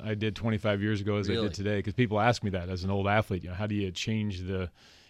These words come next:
Speaker 1: energy and the momentum around athletes and their future in terms of finance?"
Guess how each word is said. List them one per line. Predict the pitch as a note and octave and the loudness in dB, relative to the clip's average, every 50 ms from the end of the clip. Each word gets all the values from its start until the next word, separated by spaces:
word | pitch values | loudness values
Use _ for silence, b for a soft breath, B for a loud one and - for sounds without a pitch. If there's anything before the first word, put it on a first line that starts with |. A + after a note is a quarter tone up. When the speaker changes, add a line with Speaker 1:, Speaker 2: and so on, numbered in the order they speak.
| B - | B -2
Speaker 1:
energy | A#2+ A#2 A#2 A#2 G#2 G2 G#2 G2+ | 2 4 4 4 4 4 2 2
and | F#2+ F#2+ | 0 0
the | F#2+ | -2
momentum | F#2+ F#2+ F#2+ G2+ G#2 G2+ - - G2 F#2+ F#2+ | -2 -2 0 0 0 0 0 -2 -4 -4 -4
around | F#2+ F#2 F#2 F#2 | -2 -2 -2 -2
athletes | F#2 F2+ F#2+ G2 - - G#2 G2 - - | -2 -2 -2 -2 -2 0 -2 -2 -2 -4
and | G2+ F#2+ F#2 | -8 -8 -6
their | F2+ | -8
future | F2 - - B2+ A#2 - - F#2+ | -8 -2 -2 -2 -2 -2 -4 -4
in | F#2+ F#2 | -4 -2
terms | - G2+ F#2 E2+ | -4 -6 -6 -6
of | F#2 | -8
finance?" | - - G2+ G2+ A2 G#2+ G2+ G2 - | -10 -6 -6 -4 -2 -2 -4 -4 -6